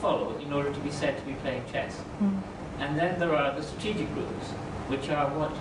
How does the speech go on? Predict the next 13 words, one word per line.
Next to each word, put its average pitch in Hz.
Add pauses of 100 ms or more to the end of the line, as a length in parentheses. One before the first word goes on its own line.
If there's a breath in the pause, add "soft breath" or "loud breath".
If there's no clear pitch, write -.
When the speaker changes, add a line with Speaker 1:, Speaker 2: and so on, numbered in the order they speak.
Speaker 1:
govern 139 (380)
how 151
to 156
become 127 (140)
a -
better 131
chess 160
player. - (280)
For 165
example, 156 (360)
always 165
try 123
and 123